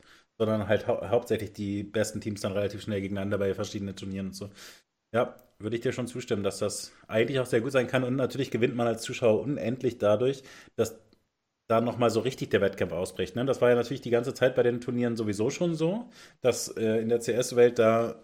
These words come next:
äh, die Organisatoren versucht haben, sich gegenseitig auszustechen und das coolere Event zu machen und so weiter.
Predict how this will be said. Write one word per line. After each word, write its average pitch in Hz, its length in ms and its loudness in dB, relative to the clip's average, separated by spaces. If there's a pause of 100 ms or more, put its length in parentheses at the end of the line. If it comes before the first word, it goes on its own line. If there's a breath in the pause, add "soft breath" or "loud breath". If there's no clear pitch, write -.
äh, 110 340 2 (120)
die 107 240 0
Organisatoren 110 580 0
versucht 120 300 -4
haben, 117 120 2
sich 113 120 -4
gegenseitig 110 360 0
auszustechen 127 460 -4
und 120 60 -4
das 107 140 -8
coolere 139 260 -4
Event 120 200 0
zu 131 120 -6
machen 117 160 -4
und 127 80 -8
so 120 100 -2
weiter. 123 300 0